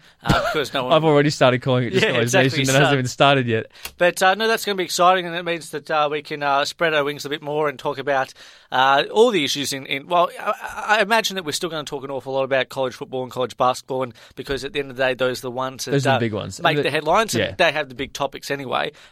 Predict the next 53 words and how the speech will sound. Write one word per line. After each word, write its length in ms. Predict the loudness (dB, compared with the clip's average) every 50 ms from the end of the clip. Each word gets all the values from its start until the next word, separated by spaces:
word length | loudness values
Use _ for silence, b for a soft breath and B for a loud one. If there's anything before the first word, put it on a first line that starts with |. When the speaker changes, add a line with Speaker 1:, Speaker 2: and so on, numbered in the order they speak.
| B
Speaker 1:
Um, 280 | 2 4 4 4 4 2
but 120 | 0 2
we're 140 | 4 4 4
gonna 120 | 4 2 0
be 80 | -2
talking 340 | -2 -2 -4 -4 -4 -8 -12
th-, 100 | -14 -18 _
things 260 | -12 -10 -8 -6 -4
about, 260 | 0 2 4 4 4 2
I 40 |
suppose, 340 | 0 -2 0 0 0 0 0
mandated, 640 | 0 0 2 2 2 2 2 2 2 0 -4 -6 -8 B B B B B B
um, 280 | -2 -2 -2 -2 -2 -6
minimum 280 | -6 -6 -6 -6 -6 -6
stays 440 | -2 0 2 2 2 2 -2 -4
in 60 | -8 -8
the 140 | -6 -6
N 100 | -6 -6
C 160 | -8 -8 -4 -2
double 320 | -2 -2 -2 -2 0 2
A. 240 | 2 2 2 0 -4
We're 140 | -6 -6 -8
gonna 140 | -8 -8
do 120 | -10 -12 -14
debates 420 | -12 -2 0 0 0 0 -2 -8
and 120 | -12 -12 -12
things 160 | -10 -4 -4
like 180 | -4 -2 0
that, 180 | 0 0 0 0
Chris 240 | -4 -8 -8 -8 -8
versus 260 | -8 -6 -8 -8 -8
myself, 340 | -10 -8 -4 -2 0 0 -2 -4 -8 B B B B B B 0
uh, 300 | 2 4 4 4 2 0 -4
in 100 | -10 -10
terms 240 | -8 -8 -8 -8 -10
of, 80 | -8
you 60 | -4
know, 260 | -2 -2 -2 -2 -4 -8 -16 _ -10
is 140 | -10 -6 -6
the 100 | -4 -2
one 180 | 0 0 0
and 140 | -2 -2 0
done 220 | 0 0 0 -2
a 20 | -4
good 240 | -6 -4 -2 2 2
idea? 580 | 2 2 2 -2 -8 -6 -4 -2 -2 -2 -2 b b b b
Should 260 | -12 -6 -4 -4 -2
there 140 | 0 0 0
be 180 | 0 -2 -4 -4
limits 400 | -4 -4 -4 -4 -6 -6 -4 -4
on, 280 | -2 -2 -2 -4 -8 -8
on, 300 | -6 -6 -6 -6 -4 -2
uh, 340 | 0 2 2 4 2 2